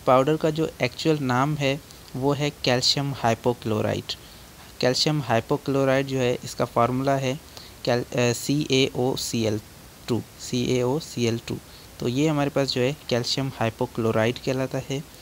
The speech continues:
यहाँ पर कैल्शियम के साथ ऑक्साइड है, कैल्शियम ऑक्साइड, और यहाँ पर क्लोराइड मिल जाता है, तो ये हाइपोक्लोराइट बन जाता है, कैल्शियम हाइपोक्लोराइट इसका नाम है। और ज-, जो chemistry के अंदर chemical name इसका क्या है, कैल्शियम हाइपोक्लोराइट, तो ये आपको याद रखना है।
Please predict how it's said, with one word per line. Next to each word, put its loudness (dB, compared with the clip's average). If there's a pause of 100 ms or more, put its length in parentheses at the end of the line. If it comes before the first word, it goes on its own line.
(180)
यहाँ -6
पर -2
कैल्शियम 0
के -2
साथ -4
ऑक्साइड -2
है, 0
कैल्शियम -4
ऑक्साइड, -2
और -2
यहाँ -2
पर -4
क्लोराइड -2
मिल -2
जाता 0
है, 0
तो -6
ये -2
हाइपोक्लोराइट -2
बन -2
जाता -2
है, -4 (400)
कैल्शियम 0
हाइपोक्लोराइट -2
इसका -4
नाम -2
है। -2 (120)
और -2
ज-, -8 (440)
जो 0
chemistry 0
के 0
अंदर 0
chemical 0
name 0
इसका -2
क्या -4
है, -2 (360)
कैल्शियम 0
हाइपोक्लोराइट, -2
तो -2
ये 2
आपको 0
याद 0
रखना -2
है। -4